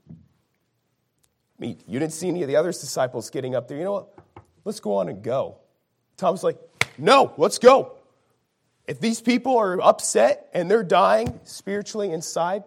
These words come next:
because their family member just died, let's go die alongside them. We need to be a support for them."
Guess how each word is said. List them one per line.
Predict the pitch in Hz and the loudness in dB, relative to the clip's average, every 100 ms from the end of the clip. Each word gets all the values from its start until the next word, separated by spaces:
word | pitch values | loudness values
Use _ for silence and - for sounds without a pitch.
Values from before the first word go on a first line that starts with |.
| - | -16
because | 156 165 147 | -14 -14 -10
their | 160 | -12
family | 165 156 165 180 | -10 -10 -10 -8
member | 180 180 | -10 -10
just | 165 170 - | -10 -12 -6
died, | 160 175 - _ | -4 -4 -8 _
let's | - 208 | -8 -6
go | 220 180 | -4 -2
die | 151 143 | 0 0
alongside | 135 127 117 - 113 104 | -2 -2 -4 -8 -8 -8
them. | 143 _ _ _ _ _ _ _ _ _ _ _ _ | -12 _ _ _ _ _ _ _ _ _ _ _ _
We | 180 | -4
need | 226 180 | -4 -4
to | |
be | 190 180 | -4 -6
a | |
support | - 120 - 123 226 - - | -6 -12 -8 -4 -4 -6 -20
for | 78 | -20
them." | - | -20